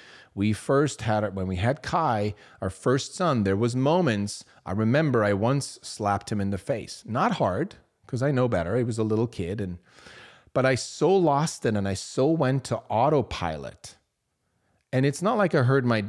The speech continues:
mom or dad in my mind saying, "Yes, and now you slap the child 'cause that's, you know, you have to." No, it just was automatic. And the more I looked into it and read up on it and talked to experts about parenting and so forth,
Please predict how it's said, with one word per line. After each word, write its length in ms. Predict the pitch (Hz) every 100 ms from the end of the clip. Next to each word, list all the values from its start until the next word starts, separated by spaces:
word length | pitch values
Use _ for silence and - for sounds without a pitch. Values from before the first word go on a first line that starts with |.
| 120
mom 360 | 104 107 120
or 100 | 113
dad 320 | 92 101 107 107
in 240 | 113 107
my 300 | 98 92 90
mind 440 | 85 101 104 98
saying, 380 | - 98 92 87
"Yes, 340 | 95 131 - -
and 160 | 90
now 160 | 120 165
you 140 | 156
slap 320 | 127 156 151
the 80 | -
child 320 | 120 127 123
'cause 100 | 113
that's, 180 | 104 120 _ 87
you 100 | 110
know, 200 | 98 87
you 120 | 87
have 280 | 80 143 151
to." 100 | - 95 - - - -
No, 160 | 175 202
it 60 |
just 200 | 143 156
was 140 | 160 139
automatic. 720 | 135 131 135 185 170 - - _ _ _ _ _ _ _ _ _ _ _ _ - - - _
And 100 | 139
the 80 | 143
more 220 | 160 208
I 60 | 190
looked 260 | 175 -
into 300 | 165 165 127
it 100 | 101
and 140 | 92 92
read 160 | 117
up 180 | 131 131
on 180 | 98 85
it 160 | 69 _
and 140 | - 92
talked 280 | 113 117
to 120 | 135 113
experts 760 | 127 - 101 85 80 - - -
about 240 | - 90 -
parenting 680 | 123 127 113 98 71 65
and 140 | 69 - -
so 200 | - 117
forth, 560 | - 127 101 98 -